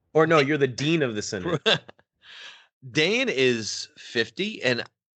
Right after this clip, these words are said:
Speaker 2: another one of the podcasts I wanna do, uh, is, like, a gear review.
Speaker 1: Mm.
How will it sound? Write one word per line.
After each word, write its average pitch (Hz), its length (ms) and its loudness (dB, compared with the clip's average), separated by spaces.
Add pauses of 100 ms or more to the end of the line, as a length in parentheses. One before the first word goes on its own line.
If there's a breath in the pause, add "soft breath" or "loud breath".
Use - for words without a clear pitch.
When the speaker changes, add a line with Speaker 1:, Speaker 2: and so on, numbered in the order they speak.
(240)
Speaker 2:
another 139 360 4
one 151 140 2
of 135 80 0
the 123 80 2
podcasts 117 760 -2
I 92 60 -6
wanna 95 260 -4
do, 92 460 -2 (320)
uh, 87 320 -2
is, 90 160 -8
like, 90 160 -2
a 82 120 -10 (100)
gear 113 260 2
review. 185 560 2 (560)
Speaker 1:
Mm. 107 520 -6